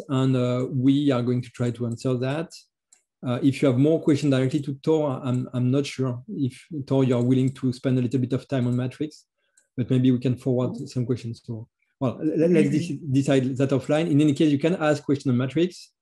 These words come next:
Speaker 1: and we will try our best to find an answer to these questions.
Speaker 2: Yeah, I mean, I'm happy to look at Matrix until, uh, until Don's talk, and then I guess, uh,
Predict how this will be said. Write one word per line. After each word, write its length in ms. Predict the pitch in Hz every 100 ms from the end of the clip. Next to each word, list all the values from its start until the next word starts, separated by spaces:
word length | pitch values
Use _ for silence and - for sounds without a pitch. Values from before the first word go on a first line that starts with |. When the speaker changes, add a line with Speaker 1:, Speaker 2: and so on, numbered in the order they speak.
| _ _ _ _
Speaker 1:
and 200 | 123 127
we 100 | 135
will 120 | 147
try 200 | 139 143
our 200 | 135 131
best 200 | 123 131 131
to 60 |
find 200 | - 127
an 180 | 123 120
answer 220 | 127 120 117
to 60 |
these 220 | 107 107
questions. 400 | - 113 - 120 _ _ _ _ _ _ _ _ _ _ _ _ _ _ _ _ _
Speaker 2:
Yeah, 180 | 95 85
I 120 | 87
mean, 120 | 98
I'm 140 | 110 98
happy 220 | 107 95
to 80 | 98
look 180 | 95 -
at 80 |
Matrix 400 | 92 90 - -
until, 420 | 90 - 101 92 90
uh, 640 | 90 87 87 92 95 98 98
until 380 | 95 - 98
Don's 320 | 92 92 92 -
talk, 360 | 92 90 87
and 200 | 95 87
then 180 | 90 87
I 80 | 87
guess, 360 | - 87 - -
uh, 220 | 98